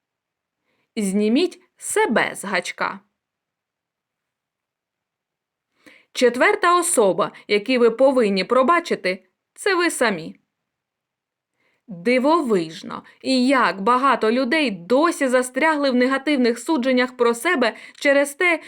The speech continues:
що колись у минулому зробили якусь прикру, безглузду, необмірковану, дурну чи жорстоку річ.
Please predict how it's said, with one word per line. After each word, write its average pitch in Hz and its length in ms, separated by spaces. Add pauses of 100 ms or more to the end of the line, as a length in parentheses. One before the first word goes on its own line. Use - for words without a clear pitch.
що 302 240
колись 320 460
у 254 80
минулому 277 540
зробили 294 480
якусь 320 360 (120)
прикру, 208 580 (160)
безглузду, 220 960 (160)
необмірковану, 285 1120 (160)
дурну 247 580
чи 330 160
жорстоку 214 600
річ. - 360